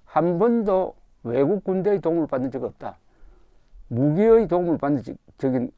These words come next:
있지만은 이스라엘에 외국군이 들어온 적이 없다. 왜 그랬느냐?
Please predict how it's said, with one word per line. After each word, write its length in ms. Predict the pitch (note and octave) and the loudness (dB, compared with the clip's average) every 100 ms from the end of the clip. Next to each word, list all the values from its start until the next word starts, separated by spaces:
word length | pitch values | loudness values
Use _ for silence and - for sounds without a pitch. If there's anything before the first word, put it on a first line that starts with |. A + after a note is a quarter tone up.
| _ | _
있지만은 760 | - - A#2+ A2 A#2 A2 G2+ - _ _ _ _ _ _ | -8 -6 -6 -4 -4 -6 -8 -14 _ _ _ _ _ _
이스라엘에 880 | C3 A2 F3 G3 G3 F3 C#3 D3 A2 | -6 -2 0 2 2 0 0 -2 -4
외국군이 520 | G2 C3+ F3+ - D3 B2+ | 0 0 0 0 -2 0
들어온 220 | C#3+ D#3+ | -2 -2
적이 160 | C3 | -4
없다. 320 | G2+ - A#2 - | -6 -8 -14 -8
왜 160 | A#2+ | -2
그랬느냐? 480 | C3+ G3+ G#3+ F#3+ - | 0 0 -2 -6 -12